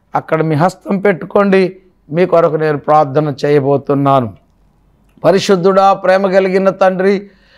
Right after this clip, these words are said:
దయగల ప్రభువా, మీకు వేలాది స్తుతులు, స్తోత్రాలు చెల్లిస్తున్నాను. మహాగణుడా, మహోన్నతుడా, సర్వశక్తిమంతుడా, సర్వాధికారి,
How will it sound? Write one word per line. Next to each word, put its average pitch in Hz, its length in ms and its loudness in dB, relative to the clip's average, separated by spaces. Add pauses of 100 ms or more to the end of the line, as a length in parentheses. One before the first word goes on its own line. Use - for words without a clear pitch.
(280)
దయగల 185 400 4
ప్రభువా, 196 560 2
మీకు 202 400 0
వేలాది 196 640 2
స్తుతులు, 196 600 0
స్తోత్రాలు 196 640 0 (140)
చెల్లిస్తున్నాను. 196 840 -2 (580)
మహాగణుడా, 190 840 4
మహోన్నతుడా, 196 880 2
సర్వశక్తిమంతుడా, 190 1160 -2
సర్వాధికారి, 196 1080 0